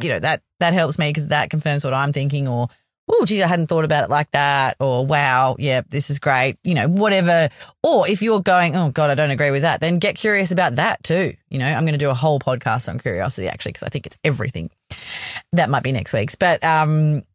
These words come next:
yeah, just sort of what is your reaction to these sorts of conversations, and then get curious about that. Like, that's, that's a, that's a wonderful place to sit. So I think that's enough from me today.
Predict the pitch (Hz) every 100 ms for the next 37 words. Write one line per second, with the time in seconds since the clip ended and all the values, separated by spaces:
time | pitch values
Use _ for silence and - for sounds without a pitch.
0 | - 311 - 170 180 208 180 - - 175
1 | 185 180 160 165 143 135 135 147 156 135
2 | 135 156 139 135 135 - 127 - - 135
3 | 117 156 165 151 131 135 139 135 135 135
4 | 143 - - 139 135 120 127 - 90 -
5 | - _ - - - 117 - - - _
6 | - 139 120 - 127 139 131 123 123 120
7 | 120 123 123 - 110 - - 151 156 147
8 | - - _ - - _ 466 480 294 226
9 | 196 175 - 160 139 - 104 98 147